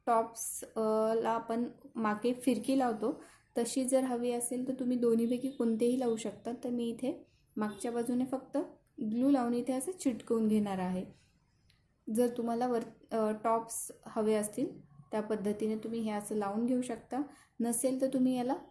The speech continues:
हुक फक्त याला जोडून घ्यायचं आहे. इथे मी पूर्ण हार हा तयार करून घेतलेला आहे. इथे जसं म्हटले होते मी, इथे शिवून घेते, पण शिवण्यापेक्षा मला या रिंगने, जसं आपण इथे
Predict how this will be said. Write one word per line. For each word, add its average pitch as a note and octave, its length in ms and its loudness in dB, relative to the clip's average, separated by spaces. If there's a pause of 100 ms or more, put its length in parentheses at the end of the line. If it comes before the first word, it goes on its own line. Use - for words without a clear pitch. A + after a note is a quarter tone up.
(220)
हुक A#3 180 -4
फक्त A3+ 340 -4
याला A#3+ 280 0 (220)
जोडून A#3+ 440 4
घ्यायचं F3+ 400 0
आहे. F3 220 -10 (2250)
इथे A3+ 160 0
मी A#3+ 140 2
पूर्ण A#3 320 -2
हार G#3+ 340 0
हा A3 260 -2 (920)
तयार A3 280 4
करून A#3+ 340 2
घेतलेला A#3+ 400 -2
आहे. A3+ 360 -2
इथे A3+ 200 -2
जसं A#3 280 0
म्हटले G#3 340 0
होते G#3 240 -2
मी, G#3+ 160 0 (360)
इथे A3 220 0
शिवून A#3 340 2
घेते, A3 240 0
पण C4 180 4
शिवण्यापेक्षा A3 680 -2
मला A3+ 200 -4
या A3+ 140 -2
रिंगने, A3+ 460 2 (180)
जसं G#3 220 -2
आपण G#3 180 -2
इथे A3 300 -2